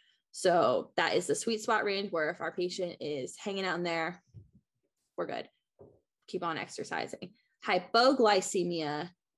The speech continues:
is below seventy. So that would be sixty-nine or lower.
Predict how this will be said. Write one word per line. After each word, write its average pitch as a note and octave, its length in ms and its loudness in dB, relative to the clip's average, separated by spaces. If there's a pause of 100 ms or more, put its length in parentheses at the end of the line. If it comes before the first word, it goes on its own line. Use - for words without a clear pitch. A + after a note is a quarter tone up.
is F3 340 -2 (120)
below F3 300 6
seventy. D#3 680 -4 (260)
So - 140 -6
that E3 80 2
would E3+ 80 -4
be F3 80 -2
sixty-nine F#3 920 -4
or F3 120 -2
lower. C#3 440 -6